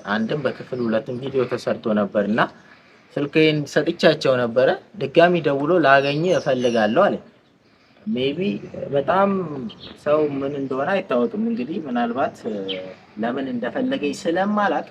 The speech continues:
ሁሉንም ነገር በካሜራ ላሳያችሁ ብዬ ነው። እና ካሜራማኔ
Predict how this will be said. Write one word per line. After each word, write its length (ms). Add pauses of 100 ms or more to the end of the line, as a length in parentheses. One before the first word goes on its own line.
(440)
ሁሉንም 400
ነገር 320
በካሜራ 560 (220)
ላሳያችሁ 600
ብዬ 260
ነው። 140 (640)
እና 140 (200)
ካሜራማኔ 640